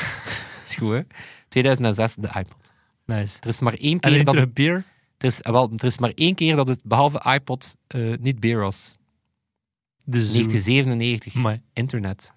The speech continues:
Speaker 1: Nice.
Speaker 2: Ja, ja, ja, dus internet, iPod, big things. Maar dus ja, twintig jaar iTunes Music Store lijkt intussen een soort, eh, ja, eh, een soort, eh, ja, erfenis uit een ver verleden
Speaker 1: Mhm.
Speaker 2: of zo, weet je. Zo van, wow,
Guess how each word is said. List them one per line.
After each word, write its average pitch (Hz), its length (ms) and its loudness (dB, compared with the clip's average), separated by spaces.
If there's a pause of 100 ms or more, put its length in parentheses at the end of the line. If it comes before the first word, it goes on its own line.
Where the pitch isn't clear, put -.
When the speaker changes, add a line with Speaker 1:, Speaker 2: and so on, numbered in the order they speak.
(140)
Speaker 1:
Nice. 110 480 -2
Speaker 2:
Ja, 113 100 2
ja, 135 280 4
ja, 135 80 2
dus 107 180 -4
internet, 123 440 -4
iPod, 117 500 -6 (140)
big 110 280 -4
things. 113 260 -4 (400)
Maar 151 100 4
dus 190 100 2
ja, 202 160 2
twintig 185 320 0
jaar 160 300 2
iTunes 156 280 0
Music 156 300 2
Store 165 320 0
lijkt 135 340 0
intussen 135 400 -2
een 113 80 -2
soort, - 280 -6
eh, 110 180 2 (640)
ja, 123 240 2 (460)
eh, - 100 -18 (800)
een 113 80 -18
soort, - 300 -12
eh, 95 340 -6 (680)
ja, 107 260 -12
erfenis 123 380 0
uit 123 120 2
een 107 60 -4
ver 120 200 2
verleden 113 340 -2
Speaker 1:
Mhm. 117 80 0
Speaker 2:
of 120 60 0
zo, 147 120 -2
weet 143 140 -6
je. 151 100 -4
Zo 131 80 -4
van, 101 160 -2
wow, 104 420 0